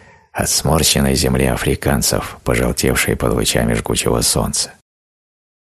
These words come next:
Молодые острова брались за руки, как дети, и с песнями водили хороводы вокруг голубоглазых морей и озер.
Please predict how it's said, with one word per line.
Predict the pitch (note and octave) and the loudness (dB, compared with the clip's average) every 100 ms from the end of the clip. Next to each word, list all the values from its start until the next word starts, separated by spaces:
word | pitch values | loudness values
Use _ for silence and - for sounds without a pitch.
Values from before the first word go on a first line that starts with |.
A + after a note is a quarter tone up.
| _ | _
Молодые | D2 D#2+ D#2 G2 G2+ | 0 2 4 4 4
острова | C#2 - - B1 E2+ - - - | 2 0 0 0 2 0 -2 -4
брались | - B1+ B1 B1 | -2 0 0 0
за | A#1+ - F2 | 0 2 2
руки, | D#2+ - | 0 -2
как | - B1 | -2 -4
дети, | - A1 - - - _ - - _ _ _ _ | -2 -2 -2 -6 -12 _ -20 -20 _ _ _ _
и | B1+ | -2
с | - | 0
песнями | - F2 G2+ - B1+ | 0 2 2 2 2
водили | A#1+ C2+ C2 B1 | 2 0 0 0
хороводы | A#1 - A#1+ A#1+ E2+ E2+ - - - - - - | 0 0 0 2 2 2 -4 -10 -20 -20 -20 -8
вокруг | - B1+ - A#1+ - | -2 0 2 0 0
голубоглазых | A#1 - A1+ - C2+ - A1+ - - | 0 0 0 2 2 2 0 -2 -2
морей | A1 B1+ B1 | 0 2 2
и | |
озер. | A#1+ A1+ - A1 - | 2 0 0 -2 -4